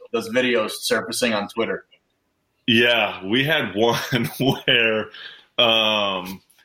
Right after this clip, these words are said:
Speaker 2: the trainer there, and I thought it was, like, this real star. Like, I thought it was, like, a mov-, like, a singer, a Dominican singer in our locker room. And one of the players grabs a mic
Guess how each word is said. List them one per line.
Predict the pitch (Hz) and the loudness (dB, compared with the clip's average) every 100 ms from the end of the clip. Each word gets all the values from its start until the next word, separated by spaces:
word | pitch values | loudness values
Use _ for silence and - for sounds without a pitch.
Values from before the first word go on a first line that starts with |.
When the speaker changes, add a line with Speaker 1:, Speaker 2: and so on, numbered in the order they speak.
| _ _ _ - | _ _ _ -2
Speaker 2:
the | 110 | 0
trainer | - - 117 117 139 120 104 | 0 0 2 2 0 -2 0
there, | 101 92 - | 0 2 0
and | 110 | 0
I | 139 | 0
thought | - 180 180 | 0 0 2
it | |
was, | 175 135 | 2 0
like, | 139 - | -2 -2
this | 123 - | -2 -2
real | 104 117 143 131 117 - _ | 0 0 2 0 -2 -4 _
star. | - - - 123 156 113 - - - | -4 -4 2 2 2 -2 -6 -16 -4
Like, | 117 127 | 0 2
I | |
thought | 131 156 | 2 0
it | 135 | 2
was, | 123 | 0
like, | 117 | 0
a | 110 | 0
mov-, | 104 135 143 | 2 2 2
like, | 110 107 | 0 0
a | |
singer, | 101 - 151 147 107 | -2 0 0 2 0
a | 104 | 0
Dominican | 107 127 131 101 | -2 -2 -4 -4
singer | 139 123 | -2 0
in | 104 110 | 2 2
our | 101 98 | 0 0
locker | 104 143 90 | 0 -2 -6
room. | 80 - - - - - - | -8 -14 -20 -20 -20 -20 0
And | 117 117 113 110 101 - - _ | 2 4 2 0 -2 -8 -20 _
one | 117 135 156 | 2 2 4
of | |
the | 139 | 0
players | - 139 139 113 | 2 2 2 0
grabs | 120 127 117 | 2 2 2
a | 110 | -2
mic | 101 113 143 107 | 0 0 0 -2